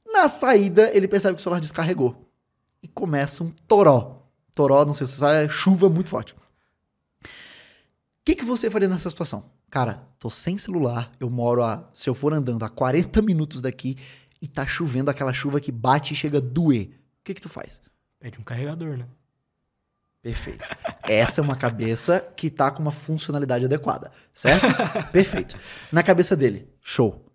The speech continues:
Speaker 1: Eu já aprendi com o Felipe que, sei lá, que as atendentes do, da farmácia não vão me xingar.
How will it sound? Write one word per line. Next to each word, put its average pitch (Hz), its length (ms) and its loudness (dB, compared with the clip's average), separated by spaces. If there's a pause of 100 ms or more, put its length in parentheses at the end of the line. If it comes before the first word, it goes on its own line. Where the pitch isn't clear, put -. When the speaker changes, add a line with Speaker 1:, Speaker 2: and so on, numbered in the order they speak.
(580)
Speaker 1:
Eu 120 100 -4
já 107 140 2
aprendi 143 340 2
com - 120 -6
o 151 40 -2
Felipe 147 560 -4 (100)
que, - 80 -14
sei 131 100 2
lá, - 280 -6
que - 80 -14
as 110 80 -6
atendentes 135 760 -2
do, 151 180 0
da 131 160 2
farmácia 127 560 -2
não 302 100 -2
vão 165 120 2
me 185 100 2
xingar. 175 640 4